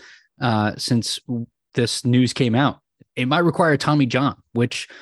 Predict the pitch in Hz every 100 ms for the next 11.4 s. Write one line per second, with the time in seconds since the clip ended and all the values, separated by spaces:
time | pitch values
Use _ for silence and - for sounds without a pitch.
0 | - - 123 117 131 139 165 156 113 123
1 | 139 151 139 139 113 107 120 117 123 113
2 | 107 - _ 127 98 95 - 123 107 110
3 | 117 123 120 101 113 - 170 156 135 131
4 | 131 110 120 117 101 120 110 90 - -
5 | _ - - - - 104 95 87 - _
6 | _ _ _ 101 - - 135 107 139 131
7 | 123 123 113 113 117 127 113 123 117 113
8 | - 120 120 107 123 107 101 107 - -
9 | 110 104 101 - 113 104 101 98 - -
10 | - 104 98 95 98 - - 123 110 123
11 | 131 127 113